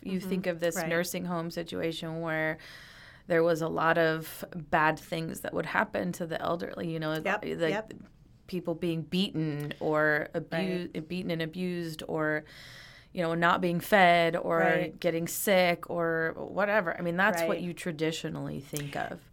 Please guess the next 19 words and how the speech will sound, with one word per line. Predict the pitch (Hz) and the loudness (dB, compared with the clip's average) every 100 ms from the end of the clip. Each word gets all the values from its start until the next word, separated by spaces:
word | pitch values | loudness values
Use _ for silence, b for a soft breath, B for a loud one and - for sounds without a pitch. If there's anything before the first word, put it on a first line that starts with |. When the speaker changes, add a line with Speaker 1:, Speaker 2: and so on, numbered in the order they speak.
| - | 0
Speaker 2:
Yeah, | 220 262 202 | 2 2 0
and | 220 | 0
that's | 208 208 208 | 4 2 2
what | 220 214 | 0 2
our | 208 202 - | 4 2 2
older | 190 190 196 185 185 - - | 0 2 2 4 2 -2 -16
population, | - - 190 175 226 269 185 180 | -6 -4 -2 0 0 -2 -4 -2
that's | 175 180 - | 0 -2 -2
the | - 214 | -4 -2
era | 202 208 | 0 2
they're | 202 | 2
from. | 185 180 214 | 0 -4 -4
That's | 185 196 - | -4 -6 -2
all | 208 190 | -2 0
they | 170 | -4
know. | 165 175 190 214 - | -6 -4 -2 -2 0
Speaker 1:
Yeah. | 180 | 0
Speaker 2:
And | 156 | 0
so, | 180 - 196 190 190 | 0 2 4 4 4